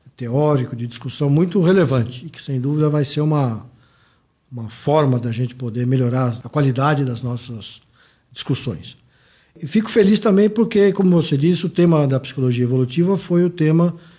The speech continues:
que teve o maior número de, de downloads ou de, de,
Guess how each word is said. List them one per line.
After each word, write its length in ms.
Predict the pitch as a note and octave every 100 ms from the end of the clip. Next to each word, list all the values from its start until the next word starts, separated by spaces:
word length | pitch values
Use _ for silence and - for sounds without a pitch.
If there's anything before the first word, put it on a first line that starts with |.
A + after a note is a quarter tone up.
| _
que 120 | -
teve 280 | C#3 D#3 D#3+
o 60 |
maior 680 | D3 C3+ C#3 D3 D3 C3+ A#2+
número 440 | A#2+ C#3+ C#3+ B2+
de, 600 | A#2 A#2 A#2 A2+ A2 G#2+ G#2 _ _ _ _ -
de 220 | A#2 A#2
downloads 680 | G#2+ B2+ A#2 D#3 C#3+ A2 -
ou 120 | G#2
de, 280 | A2 G#2+ G2+
de, 360 | G#2 G2 F2+